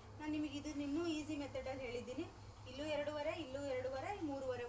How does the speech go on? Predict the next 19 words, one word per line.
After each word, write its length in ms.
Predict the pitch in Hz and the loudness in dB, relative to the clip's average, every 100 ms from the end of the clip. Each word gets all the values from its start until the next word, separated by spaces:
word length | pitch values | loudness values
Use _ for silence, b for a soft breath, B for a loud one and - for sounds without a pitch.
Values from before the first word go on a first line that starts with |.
| 247 | -4
ಮೂ-, 180 | 240 240 | -2 0
ಎರಡೂ 200 | 233 240 311 311 | 0 0 0 2
ಪಾಯಿಂಟನ್ನು 420 | 277 285 269 254 247 | 0 0 -4 -4 -4
ಮಾಡಿಕೊಂಡು 440 | 226 226 226 233 381 - - - 247 | -6 -6 -6 -4 -4 -6 -10 -10 -8
ಒಂದು 120 | 247 - | -6 -2
ಸ್ಟ್ರೈಟ್ 420 | 262 285 339 311 | 0 0 0 0
ಲೈನ್ 160 | 285 277 | 0 0
ಹಾಕ್ಕೊಬಿಡಿ. 480 | 254 - 220 214 330 403 - - - 240 | -4 -4 -4 -2 -4 -6 -8 -10 -8 -4
ಆಮೇಲೆ 260 | 262 269 262 | -2 -2 -4
ಈ 40 | 233 | -4
ಶೇಪ್ 200 | 269 233 - | -2 -2 -2
ತಂದು 180 | 330 - | -4 -4
ಇಷ್ಟು 120 | - - | -8 -6
ಕೂರಿಸಿದ್ರೆ 440 | 220 - 233 285 208 | -6 -6 -8 -6 -6
ಆಯ್ತು, 220 | 165 - - | -6 -10 -10
ನಿಮಗೆ 220 | 220 220 - | -8 -6 -4
ಶೇಪ್ 200 | 247 240 220 | -4 -2 -2
ಆರಾಮಾಗಿ 720 | 226 226 214 214 214 262 277 | -2 0 -2 -2 -4 -4 -4
ಬರುತ್ತೆ, 280 | 214 185 - | -4 -6 -8